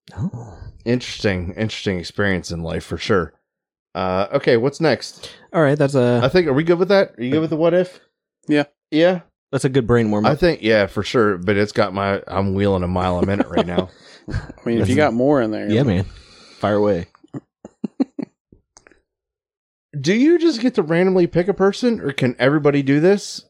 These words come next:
Speaker 2: Is this something, like, you can walk up, like, you see somebody else, you be like, "Hey, man."
Speaker 1: You just come up and go.
Speaker 3: Do you need
Speaker 1: Then you
Speaker 3: consent?
Speaker 1: swap, swap brains.
Speaker 2: You wanna, you wanna trade for a little bit?
Speaker 1: <laughs> No consent needed. <laughs> You just walk up and be like, bam.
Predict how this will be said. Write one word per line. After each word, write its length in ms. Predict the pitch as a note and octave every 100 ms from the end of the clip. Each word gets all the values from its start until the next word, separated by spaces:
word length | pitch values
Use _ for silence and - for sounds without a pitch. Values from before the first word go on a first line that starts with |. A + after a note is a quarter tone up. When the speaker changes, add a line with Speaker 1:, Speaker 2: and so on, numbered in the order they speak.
| _ -
Speaker 2:
Is 160 | B2
this 160 | C#3 D3
something, 340 | E3+ D3+ D#3 C#3+
like, 220 | B2+ C3
you 140 | D#3
can 80 | D3+
walk 260 | D3+ D3 D3+
up, 180 | D3+ G#2
like, 200 | A2 G#2
you 80 |
see 240 | A2 - D3
somebody 260 | D3 C3+
else, 160 | B2+ -
you 40 |
be 60 | A#2+
like, 120 | A2+
"Hey, 100 | D3
man." 300 | A#2 A2 B2+ _ _ -
Speaker 1:
You 120 | C3+
just 160 | C3+ B2
come 120 | C3
up 60 | B2
and 80 | A2+
go. 160 | G2+ - - _ _ _ -
Speaker 3:
Do 80 | B2
you 60 |
need 200 | B2+ B2+ -
Speaker 1:
Then 140 | B2
you 60 | B2+
Speaker 3:
consent? 260 | B2 C#3+
Speaker 1:
swap, 240 | G#2 A2 - -
swap 280 | - G2 F#2
brains. 460 | A#2 A#2+ G2+ - _ -
Speaker 2:
You 120 | B2+
wanna, 200 | D3 C#3+
you 140 | A#2+ C#3
wanna 160 | C3
trade 340 | A#2 - E3 E3
for 80 | F3+
a 60 |
little 160 | F3+ F#3+
bit? 240 | F#3+ E3+
Speaker 1:
<laughs> 0 |
No 240 | D#3 C#3+ B2+
consent 500 | - C3 - A#2 A#2
needed. 300 | G2+ F2 -
<laughs> 40 | F3+ -
You 80 | -
just 220 | - -
walk 200 | C3 D3+
up 40 |
and 80 | D3+
be 60 | C3
like, 100 | A2 - - -
bam. 600 | G3+ G#3 B2+ C3 B2